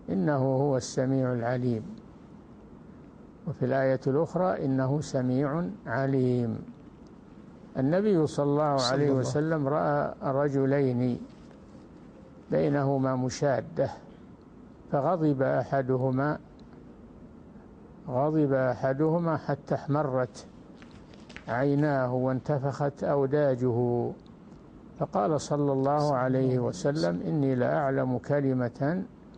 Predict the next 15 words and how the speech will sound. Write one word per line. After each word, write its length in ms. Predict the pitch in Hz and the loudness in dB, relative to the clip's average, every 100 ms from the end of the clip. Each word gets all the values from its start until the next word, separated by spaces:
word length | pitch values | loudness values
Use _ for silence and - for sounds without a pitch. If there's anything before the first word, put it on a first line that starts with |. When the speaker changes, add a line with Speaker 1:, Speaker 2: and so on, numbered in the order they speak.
| - - | -20 -8
Speaker 1:
لو 420 | 135 127 143 147 135 | -2 0 2 2 0
قالها 760 | 147 156 170 180 175 175 190 185 | 0 2 4 2 2 2 2 2
لذهب 580 | 143 139 170 147 143 131 | 2 2 2 2 2 2
عنه 600 | 120 147 151 170 202 98 | 2 0 2 2 0 0
ما 460 | 139 139 143 160 156 | 0 0 0 0 2
يجد، 380 | 139 120 120 117 - - - - - - 120 | 2 2 0 -2 -14 -20 -20 -20 -20 -10 -2
أعوذ 340 | 143 208 135 | 2 2 2
بالله 500 | 127 131 127 135 135 131 | 0 0 2 2 2 2
من 160 | 131 123 | 2 0
الشيطان 680 | 120 - 120 113 131 143 165 | -2 -4 -4 -2 0 0 -2
الرجيم". 840 | 139 127 123 120 123 123 123 120 - - - - - - | -2 -2 0 0 2 2 0 -4 -10 -20 -20 -20 -14 -2
فذهبوا 760 | 175 185 156 139 131 143 143 | 0 2 2 2 2 2 2
وقالوا 500 | 131 175 175 135 131 | 2 2 2 2 2
للرجل 680 | 127 120 117 143 127 131 139 - - - - - - | 2 0 0 0 2 0 -2 -10 -18 -20 -20 -20 -10
هذا 720 | - 143 139 131 131 127 139 | -2 2 2 2 2 2 0